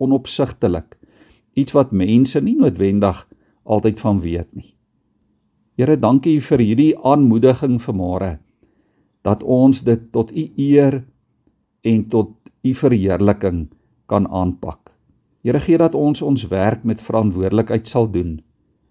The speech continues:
Ja, Here, soos daardie spreekwoord sê, dat ons sal werk asof alles van ons afhang. Maar Here, dat ons ook sal bid,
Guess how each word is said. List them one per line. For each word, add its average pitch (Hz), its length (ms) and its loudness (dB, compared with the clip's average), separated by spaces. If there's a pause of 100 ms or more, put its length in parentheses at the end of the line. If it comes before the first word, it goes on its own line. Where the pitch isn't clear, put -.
(460)
Ja, 110 140 0
Here, 151 320 4
soos - 240 -6
daardie 135 300 2
spreekwoord 165 640 0
sê, 135 200 0 (1000)
dat 120 240 0
ons 143 480 2
sal 131 280 2
werk 143 520 -2 (300)
asof 113 260 -4
alles 135 340 0
van 135 160 0
ons 123 360 -2
afhang. 87 460 -4 (760)
Maar 92 180 2
Here, 98 300 2
dat 98 260 -2
ons 117 400 -2
ook 123 260 -2
sal 110 280 -2
bid, 151 580 0